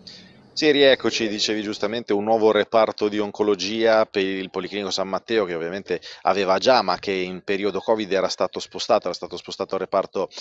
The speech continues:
eh, oncologico e il reparto del day hospital, sostanzialmente in due punti diversi del Policlinico.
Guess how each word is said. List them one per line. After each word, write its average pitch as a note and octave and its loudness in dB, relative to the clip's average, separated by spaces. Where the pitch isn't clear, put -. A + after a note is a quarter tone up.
eh, F2+ -4
oncologico G#2+ 2
e G#2+ 2
il F#2+ 0
reparto G2 0
del F#2 -6
day G2+ -2
hospital, G#2 0
sostanzialmente G2 -8
in F#2+ -10
due F#2+ -4
punti G2+ -14
diversi G#2 -4
del F#2+ -6
Policlinico. A2 -2